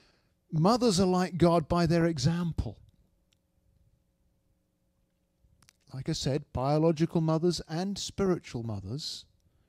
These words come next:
they impart faith because they show us what Jesus is like. They remind us of truth. Jesus says, "Holy Spirit's going to remind you and lead you into all truth." It's gonna come along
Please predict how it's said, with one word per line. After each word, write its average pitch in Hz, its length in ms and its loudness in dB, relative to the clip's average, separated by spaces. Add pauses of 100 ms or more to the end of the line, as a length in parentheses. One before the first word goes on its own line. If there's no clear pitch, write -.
(360)
they 170 160 4
impart 190 560 2
faith 170 520 -2
because 160 420 -2
they 190 140 2
show 220 600 2
us 147 260 0
what 160 180 -2
Jesus 156 380 -2
is 123 180 -4
like. 110 360 -10 (280)
They 180 220 4
remind 190 720 6
us 156 220 6
of 170 120 0
truth. - 680 -2 (300)
Jesus 170 360 2
says, 190 220 0
"Holy 208 260 2
Spirit's 190 380 4
going 190 160 0
to 180 80 4
remind 185 760 0
you 123 140 0
and 135 240 -4
lead 214 360 -2
you 202 160 0
into 190 320 -4
all 165 220 -4
truth." - 480 -8 (340)
It's - 140 -12
gonna 214 160 0
come 214 240 -2
along 196 480 0